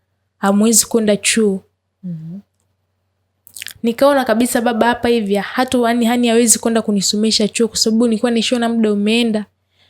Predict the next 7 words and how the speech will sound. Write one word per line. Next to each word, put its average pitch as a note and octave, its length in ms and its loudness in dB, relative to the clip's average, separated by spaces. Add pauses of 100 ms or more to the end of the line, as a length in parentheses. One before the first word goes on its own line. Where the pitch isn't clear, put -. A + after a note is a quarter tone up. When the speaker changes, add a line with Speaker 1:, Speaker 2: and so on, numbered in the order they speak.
(260)
Speaker 1:
Tarehe G#3+ 220 2
kumi B3+ 240 0
na A3 160 0
mbili A#3+ 340 2
hii A#3+ 120 2
ikafika. A#3 800 -2 (520)
Sasa B3+ 440 0